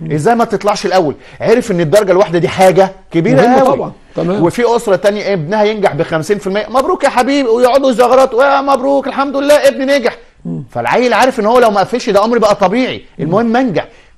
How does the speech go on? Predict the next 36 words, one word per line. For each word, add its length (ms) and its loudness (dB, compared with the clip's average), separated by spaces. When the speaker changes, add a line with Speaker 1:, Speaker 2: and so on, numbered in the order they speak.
Speaker 2:
يبقى 180 -6
مين 160 -2
اللي 140 0
عودنا 320 2
على 120 -2
الانجاز 580 2
والاستقلال 760 -2
والتفوق؟ 500 -2
الاسره 440 -2
اللي 120 2
انا 100 0
اتربيت 300 -2
Speaker 1:
تمام. 120 -2
Speaker 2:
فيها. 140 -4
Speaker 1:
مم. 140 -10
Speaker 2:
يبقى 220 2
الاسره 380 0
والتنشئه 560 -2
يا 40 2
جماعه 420 -2
لها 240 2
دور 160 0
كبير 280 0
قوي 100 -2
في 60 -14
تشكيل 340 -4
القيم. 320 -8
Speaker 1:
مم. 60 -12
Speaker 2:
الجزء 380 0
الثاني 300 0
بتاع 240 -2
السؤال 340 -2
بقى 120 2
يا 40 0
سيد، 220 -12
الخصال، 560 0